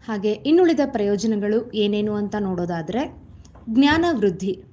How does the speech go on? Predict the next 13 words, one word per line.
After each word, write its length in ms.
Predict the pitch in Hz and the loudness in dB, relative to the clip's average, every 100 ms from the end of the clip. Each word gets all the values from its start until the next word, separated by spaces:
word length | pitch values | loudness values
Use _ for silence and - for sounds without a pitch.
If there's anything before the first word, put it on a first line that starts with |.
| - - - - - - _ | -20 -20 -20 -20 -20 -20 _
ಪುಸ್ತಕಗಳು 960 | 240 - 294 277 214 214 254 - - - | -6 -4 -4 -2 -2 0 0 -2 -10 -6
ವಿಭಿನ್ನ 400 | 233 240 339 370 370 | -2 2 4 4 4
ವಿಷಯಗಳ 520 | 269 254 233 226 208 | 2 0 -2 0 -2
ಬಗ್ಗೆ 380 | 208 185 175 233 - - - | -2 -2 0 -2 -2 -10 -8
ಕುತೂಹಲಕಾರಿ 840 | 302 302 349 320 294 294 240 226 254 | -4 0 0 2 -2 0 0 2 2
ಮಾಹಿತಿ 500 | 220 190 214 214 262 | 0 -2 -2 0 2
ನೀಡುತ್ತವೆ. 640 | 214 180 185 185 175 170 - - - - - - | 2 0 -4 -6 -8 -10 -18 -20 -20 -20 -20 -4
ವಿಜ್ಞಾನ, 500 | 220 185 214 190 185 180 180 185 - | -2 0 0 0 -2 -4 -8 -10 -4
ಕಲೆ, 400 | 233 220 196 185 | 0 0 0 -2
ಇತಿಹಾಸ 760 | - 240 240 262 214 180 - 202 190 | -4 -6 -2 -2 -2 -6 -6 -8 -6
ಅಥವಾ 380 | 196 - 262 254 - - _ | -8 -4 -2 -2 -4 -18 _
ಕಾದಂಬರಿಗಳ 680 | 269 311 339 320 311 277 262 | 0 2 4 4 2 2 0
ಮೂಲಕ 440 | 247 208 185 175 | 2 0 -2 -4